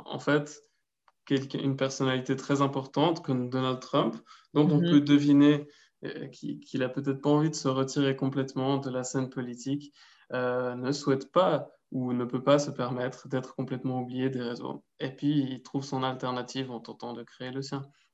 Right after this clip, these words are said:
Speaker 2: Mhm. Bah, moi, je dirais, enfin, en repensant à tout ce qu'on s'est dit, que c'est de notre devoir de citoyen que d'aller chercher, euh, les réelles informations.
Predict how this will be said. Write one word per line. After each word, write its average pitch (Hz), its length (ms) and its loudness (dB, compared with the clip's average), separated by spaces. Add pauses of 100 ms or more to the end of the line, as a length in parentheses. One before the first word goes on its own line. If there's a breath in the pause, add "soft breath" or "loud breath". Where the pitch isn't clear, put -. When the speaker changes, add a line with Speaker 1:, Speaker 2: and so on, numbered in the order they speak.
(320)
Speaker 2:
Mhm. 165 360 -2 (440 loud breath)
Bah, 214 240 2
moi, 269 200 4
je 247 80 4
dirais, 220 420 2
enfin, 175 540 -2
en 180 200 -4
repensant 185 360 -4
à 180 80 -4
tout 190 100 -8
ce - 80 -10
qu'on 185 120 -6
s'est 175 160 0
dit, 185 300 -6 (540)
que 170 560 0 (1600 loud breath)
c'est 196 120 0
de 185 80 4
notre 190 340 2
devoir 190 880 0 (240)
de 160 300 -4
citoyen 180 680 -2 (380)
que 170 120 -2
d'aller 170 320 4
chercher, 175 600 0 (680)
euh, 147 500 -2
les 156 200 -2
réelles 156 340 -2
informations. 143 520 -10